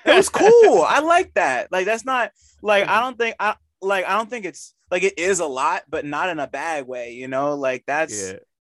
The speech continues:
Speaker 1: that's hard, you know? Like, it's cool when, like, shit means stuff sometimes. Like, you know, it's, it's, and, like, and you're like, that was a name that you stuck with for a while. Um, I think, I th-, I think around the time we first met, you were still,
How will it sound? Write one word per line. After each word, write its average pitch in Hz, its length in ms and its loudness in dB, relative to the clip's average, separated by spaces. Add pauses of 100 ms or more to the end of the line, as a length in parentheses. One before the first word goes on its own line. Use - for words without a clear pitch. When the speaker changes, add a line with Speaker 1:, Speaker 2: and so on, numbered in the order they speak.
(160)
Speaker 1:
that's 170 200 -4
hard, 165 480 2
you 156 100 0
know? 170 120 4
Like, 180 160 2
it's 208 160 -2
cool 220 420 -4
when, 175 200 -4
like, 165 180 -6
shit - 280 -6
means 175 380 -8
stuff 123 260 -4
sometimes. 120 640 -10
Like, 123 140 -8
you 131 100 -8
know, 120 160 -8
it's, 127 180 -10
it's, - 300 -10 (440)
and, 151 280 0
like, 143 360 0
and 170 120 -2
you're 175 100 0
like, 151 140 0
that 156 160 0
was 170 140 -2
a 151 80 -4
name 151 400 -6
that 135 140 -8
you 139 100 -12
stuck 147 340 -4
with 131 160 -4
for 113 200 -6
a 104 80 -6
while. 123 560 0 (540)
Um, 120 500 -2 (140)
I 139 120 -2
think, 175 340 -4
I 160 100 0
th-, 160 160 -4
I 160 120 -2
think 196 300 -6
around 156 480 -2
the 143 80 -6
time 139 540 -6
we 127 120 -16
first 123 380 -10
met, 117 340 -6 (360)
you 135 200 -6
were 127 140 -4
still, 123 880 -4